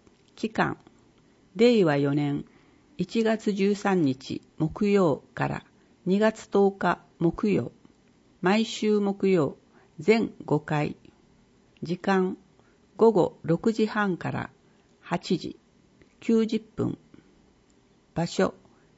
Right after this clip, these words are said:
チムグクルカンホール。講師、中村清正氏。ろう者。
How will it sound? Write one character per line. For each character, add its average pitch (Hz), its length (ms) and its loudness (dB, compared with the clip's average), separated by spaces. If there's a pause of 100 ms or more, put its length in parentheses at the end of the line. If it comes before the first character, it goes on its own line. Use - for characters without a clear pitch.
(160)
チ - 160 -4
ム 233 140 2
グ 233 140 0
ク 233 120 0
ル 233 120 2
カ 214 220 0
ン 208 100 -2
ホ 196 320 2
ー - 40 0
ル。 - 180 -10 (1120)
講 233 260 6
師、 - 260 -12 (720)
中 180 320 -2
村 185 320 0 (140)
清 233 320 0
正 - 380 -4
氏。 - 240 -16 (800)
ろ 175 280 2
う 190 60 2
者。 - 320 -6